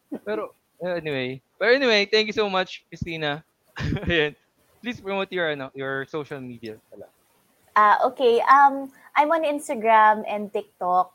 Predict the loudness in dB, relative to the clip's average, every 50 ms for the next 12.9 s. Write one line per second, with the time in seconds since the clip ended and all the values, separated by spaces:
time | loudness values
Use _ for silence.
0 | -8 -8 -6 -6 -8 -8 -8 -8 -6 -6 -6 -6 -6 -8 -8 -8 -10 -8 -6 -4
1 | -2 -2 -2 0 2 2 4 4 2 -2 -2 -6 -6 -2 -2 0 2 2 2 0
2 | 0 -2 -6 _ -6 -4 -2 -2 -4 -6 _ _ _ _ _ _ -12 -10 -10 -10
3 | -10 -10 -10 -8 -8 -8 -8 -6 -6 -6 -6 -6 -8 -8 -8 -8 -6 -8 -8 -10
4 | -14 -16 -12 -10 -8 -6 -4 -4 -4 -4 -4 -6 -10 -16 -18 -20 -20 _ _ _
5 | -8 -6 -4 -4 -4 -4 -6 -8 -8 -12 _ _ _ _ _ -6 -4 -4 -4 -6
6 | -10 -12 -12 -12 -8 -4 -4 -2 -2 -4 -6 -8 -8 -8 -8 -10 -12 _ _ _
7 | _ _ _ _ _ _ -8 -8 -6 -4 -4 -4 -4 -4 -4 -4 -6 -8 -8 -8
8 | -8 -8 -8 -8 -10 -12 -16 _ _ _ -4 0 0 2 2 0 -2 -4 -6 -6
9 | -6 -6 -6 -6 -8 -8 -8 -8 -10 -10 -10 -14 -12 -12 -12 -12 -12 -14 -18 _
10 | _ _ _ _ _ _ _ -10 -10 -10 -10 _ -12 -12 -12 -12 -14 -12 -12 -10
11 | -10 -10 -10 -10 -10 -12 -14 -18 _ _ _ _ _ _ _ _ _ _ _ _
12 | _ _ _ _ _ _ _ -6 -4 -2 -2 -4 -4 -4 -4 -4 -4